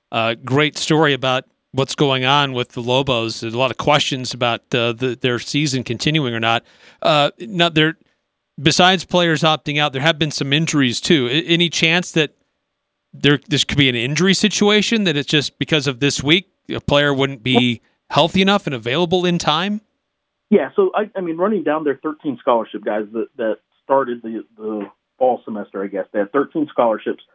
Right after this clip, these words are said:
Speaker 2: One of them had a covid, um, case in the offseason and never got cleared since then. Um, because it's covid, they're not getting into details about that. He does not have covid anymore. The team doesn't have any covid positives right now. But ever since he had covid, he never got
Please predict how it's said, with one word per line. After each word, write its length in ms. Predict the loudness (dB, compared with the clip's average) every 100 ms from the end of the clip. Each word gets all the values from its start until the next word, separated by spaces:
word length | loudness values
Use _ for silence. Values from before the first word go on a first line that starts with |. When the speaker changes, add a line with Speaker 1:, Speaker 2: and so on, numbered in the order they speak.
| _ _ _
Speaker 2:
One 200 | 0 2
of 80 | 2
them 140 | -2 -2
had 180 | -4
a 60 | -4
covid, 480 | -2 -2 -2 -4 -6 -12 -6
um, 260 | -2 -2 -4 -4
case 180 | -6 -4
in 60 | -2
the 80 | 2
offseason 500 | 2 0 -6 -6 -4
and 140 | -2
never 180 | 0 2
got 220 | 0 -2
cleared 320 | -4 -2 -2 -6
since 160 | -12 -10
then. 240 | -10 -10 -10 _ _ _ _ 2
Um, 420 | 2 0 -6 -10 _
because 260 | -4 0 0
it's 100 | -4 -4
covid, 300 | -2 0 0
they're 100 | 0
not 180 | -2 -2
getting 280 | -2 0 0
into 160 | -2
details 420 | -4 -4 0 0
about 300 | 2 0 0
that. 160 | -2 -6 _ -8
He 40 |
does 140 | -6 -2
not 200 | 0 0
have 160 | -2
covid 340 | -2 -4 -4 -4
anymore. 380 | -4 -2 -2
The 100 | -4 _
team 160 | -4 0
doesn't 220 | 0 -2
have 180 | -2 -2
any 160 | -2 -4
covid 360 | -2 -4 -2
positives 420 | -2 -2 -2 -4
right 140 | -4 -4
now. 260 | -6 -8 -12 _ _ _
But 80 | 2
ever 200 | 2 0
since 120 | -6 -4
he 80 | 0
had 140 | 0
covid, 400 | 0 -2 0 -2 -2
he 60 |
never 260 | 0 0 0
got 220 | -2 -4